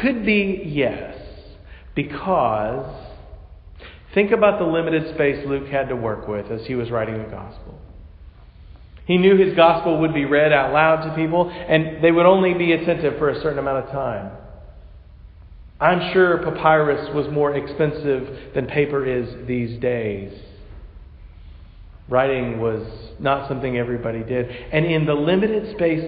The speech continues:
Luke had, he thought to include this story. This story of a religious leader who's rebuked for following the rules instead of seeing God do good work.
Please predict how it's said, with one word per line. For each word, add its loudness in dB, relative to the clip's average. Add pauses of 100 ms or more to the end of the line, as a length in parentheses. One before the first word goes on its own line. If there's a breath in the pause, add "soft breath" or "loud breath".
Luke -4
had, -6 (1000 soft breath)
he -10
thought 0
to -2
include -4
this 0 (340)
story. -8 (720 loud breath)
This 2
story 0
of 2
a 2
religious -2
leader 2
who's -4
rebuked -4
for -2
following 0
the -2
rules -6 (460 loud breath)
instead -8
of -6 (220)
seeing -6
God -6
do -6
good -12 (180)
work. -18